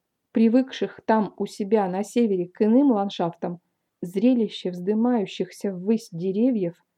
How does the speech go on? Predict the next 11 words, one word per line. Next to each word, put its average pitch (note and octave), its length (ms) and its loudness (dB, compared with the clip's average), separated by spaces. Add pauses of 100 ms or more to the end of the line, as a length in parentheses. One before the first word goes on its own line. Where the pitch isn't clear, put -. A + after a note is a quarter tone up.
(300)
напротив, G3 760 0 (300)
вгоняло G#3 640 2
в G3+ 100 -2
оторопь F#3+ 520 2 (340)
и F#3+ 100 0
немного G3+ 460 0
пугало. F#3+ 680 -4 (1000)
Тут C#4+ 260 2 (120)
кипела A#3+ 500 2 (100)
иная G#3+ 500 4
жизнь, F#3 400 -4